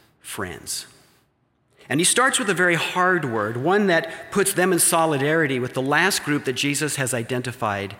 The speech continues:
as blessed. And it would be a disturbing word.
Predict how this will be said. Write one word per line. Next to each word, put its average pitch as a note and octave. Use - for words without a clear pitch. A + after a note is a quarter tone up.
as G2+
blessed. A2
And C3+
it F#3
would G3+
be G#3+
a G#3
disturbing F3+
word. E2